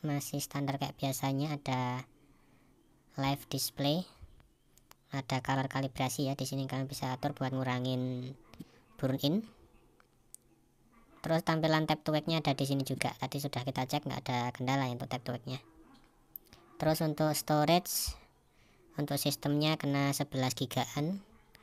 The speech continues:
Kemudian untuk security ada pin, fingerprint, face unlock, app locker sama smart lock, jadi lengkap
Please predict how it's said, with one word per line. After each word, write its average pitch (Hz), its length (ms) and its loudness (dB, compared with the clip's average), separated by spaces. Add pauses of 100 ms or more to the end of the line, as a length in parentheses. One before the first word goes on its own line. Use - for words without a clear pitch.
(840)
Kemudian 143 880 2
untuk 139 560 2 (220)
security 170 800 2
ada 135 320 -2
pin, 160 240 2
fingerprint, 139 480 0
face - 240 -6
unlock, 143 320 2
app - 240 -4
locker 131 400 0
sama 127 240 -2
smart 123 320 -6
lock, 120 160 -6
jadi 135 400 -2
lengkap 131 320 -2